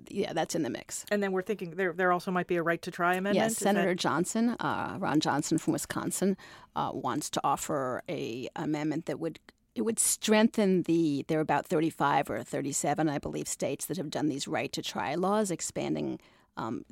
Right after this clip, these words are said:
Speaker 1: a physician or a patient's ability to request an ex-, access to an experimental drug in a life-threatening situation. Um,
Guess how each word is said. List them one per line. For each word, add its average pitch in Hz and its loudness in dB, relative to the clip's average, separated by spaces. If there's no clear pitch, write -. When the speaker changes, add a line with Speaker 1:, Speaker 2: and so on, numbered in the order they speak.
Speaker 1:
a - -8
physician 175 -4
or - -4
a 143 -10
patient's - -4
ability 156 -6
to 147 -6
request - -6
an 190 -2
ex-, - -4
access - -4
to - -6
an 156 -4
experimental 160 -4
drug 185 2
in 214 0
a 202 0
life-threatening 196 2
situation. 208 2
Um, - 2